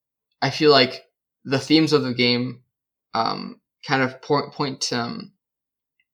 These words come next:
towards the direction of, um, appreciating, like, others' outlook on life and,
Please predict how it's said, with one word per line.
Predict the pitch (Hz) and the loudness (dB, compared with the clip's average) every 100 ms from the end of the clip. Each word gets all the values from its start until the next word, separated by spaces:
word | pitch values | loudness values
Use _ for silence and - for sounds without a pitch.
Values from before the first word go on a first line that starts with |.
| - _ | -20 _
towards | - 147 | 0 2
the | 139 | 2
direction | 135 123 - 131 | 0 0 -2 -4
of, | 127 123 - _ _ _ _ - | -4 -6 -18 _ _ _ _ -8
um, | 117 117 - - | -8 -8 -12 -12
appreciating, | 123 - 147 - 143 135 | -8 -2 0 2 2 0
like, | 127 123 - | -2 -4 -4
others' | 123 127 131 123 120 - - - | -2 0 0 -2 -2 -4 -6 0
outlook | 131 - 156 160 | 0 4 4 4
on | 156 | 2
life | 156 151 151 151 | 4 4 4 2
and, | 113 117 120 | -6 -6 -8